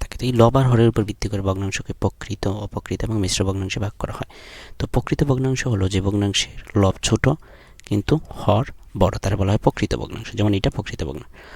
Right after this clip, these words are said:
অপকৃত ভগ্নাংশ হলো যে ভগ্নাংশের লব বড় কিন্তু হর ছোট, তাকে বলা হয়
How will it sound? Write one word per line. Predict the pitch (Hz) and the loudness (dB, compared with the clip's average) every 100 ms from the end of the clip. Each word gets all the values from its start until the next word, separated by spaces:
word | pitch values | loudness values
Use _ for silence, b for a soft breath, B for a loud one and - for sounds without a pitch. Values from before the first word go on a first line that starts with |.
| B B 139 | B B -2
অপকৃত | 131 139 160 156 | 0 0 0 0
ভগ্নাংশ | 147 147 143 110 101 | 2 2 4 4 4
হলো | 98 104 | 2 2
যে | 101 | 2
ভগ্নাংশের | 110 107 98 - 104 - b b b b - 104 | 2 2 2 0 -2 -4 b b b b 2 6
লব | 113 143 139 | 6 4 2
বড় | 107 110 | 4 2
কিন্তু | 110 147 - | 2 0 2
হর | 98 - | 0 2
ছোট, | - - - | -4 -4 -4
তাকে | - 104 | 0 0
বলা | 107 | 0
হয় | - | -2